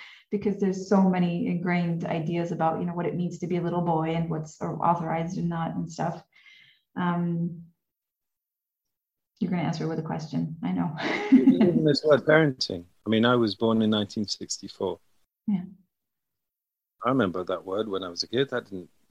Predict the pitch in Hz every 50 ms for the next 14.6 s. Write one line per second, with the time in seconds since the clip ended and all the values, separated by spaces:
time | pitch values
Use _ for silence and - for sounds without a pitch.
0 | - - - - _ _ _ _ - 143 147 139 143 139 117 120 - _ _ -
1 | 98 98 - - - 120 113 98 - 95 - 98 104 95 - 87 82 92 82 82
2 | - 90 90 95 110 120 - _ _ _ _ 110 101 95 95 92 92 87 85 78
3 | 76 - - - - _ _ _ _ - 104 - _ _ _ - 113 101 101 95
4 | - - - 131 123 123 107 - - 120 104 104 101 98 87 - - - - -
5 | 120 113 110 107 107 104 98 92 - - - - _ _ _ _ - - - 104
6 | 104 101 98 98 95 95 92 92 92 92 _ _ _ _ _ _ _ _ _ _
7 | _ _ _ _ _ _ _ _ _ _ _ _ _ _ _ _ _ _ _ _
8 | _ _ _ _ 107 104 101 98 98 101 104 104 104 104 104 104 101 98 98 95
9 | 92 - _ _ _ _ - 110 98 90 - - 101 98 - - 92 - - _
10 | 107 101 101 - - - - - 110 104 98 92 - - - - - - _ _
11 | _ _ _ _ _ _ _ _ _ _ _ _ - - - _ _ _ - 160
12 | 160 156 139 147 135 123 110 123 110 - - - _ - 123 120 120 120 120 120
13 | 120 117 113 113 107 104 104 98 - - - 113 104 101 95 98 92 - - -
14 | 98 98 92 98 98 95 95 90 - - 104 104